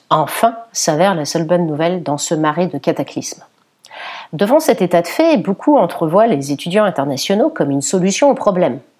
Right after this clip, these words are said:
Et on pourrait en effet se dire qu'après tout, cela permet aussi de développer une nouvelle filière d'immigration francophone dans nos communautés. Depuis plusieurs années maintenant, le gouvernement fédéral considère que les étudiants internationaux sont des citoyens canadiens en devenir.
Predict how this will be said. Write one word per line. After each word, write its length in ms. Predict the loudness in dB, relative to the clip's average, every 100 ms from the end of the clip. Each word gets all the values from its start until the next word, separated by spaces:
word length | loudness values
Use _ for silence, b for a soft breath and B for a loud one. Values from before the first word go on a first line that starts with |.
| -2
Et 60 |
on 80 | -2
pourrait 300 | 0 0 2
en 120 | 2
effet 220 | 0 0 -2
se 140 | -4
dire 280 | -2 -2 -2
qu'après 280 | -6 -4 -4
tout, 180 | -4
cela 300 | -4 -2 -2
permet 280 | 0 0 0
aussi 280 | -2 -2 -2
de 100 | 0
développer 480 | 0 0 -2 0 0
une 140 | 0
nouvelle 340 | 0 2 0 0
filière 420 | -2 0 0 -2
d'immigration 600 | -4 -6 -6 -6 -2 -4
francophone 600 | -2 -6 -4 -4 -2 -2
dans 140 | -2
nos 100 | -4
communautés. 580 | -2 -2 0 -2 -4 -12 _ _ _ B B B B B
Depuis 300 | -6 -4 -2
plusieurs 400 | -2 -2 -2 -2
années 260 | 0 2 2
maintenant, 440 | 0 0 0 0 B B B -10
le 80 | -6
gouvernement 440 | -2 0 2 0
fédéral 480 | 0 -2 2 2 0
considère 480 | -2 -6 -2 -2 -4
que 120 | -8
les 200 | -8 -10
étudiants 360 | -12 -4 -2
internationaux 760 | -2 -2 -4 -4 -4 -2 0 -2
sont 180 | -4 -6
des 120 | -6
citoyens 440 | -8 -6 -2 -2
canadiens 460 | -2 -2 -2 0 -2
en 80 | 0
devenir. 540 | -2 -4 -6 -8 -16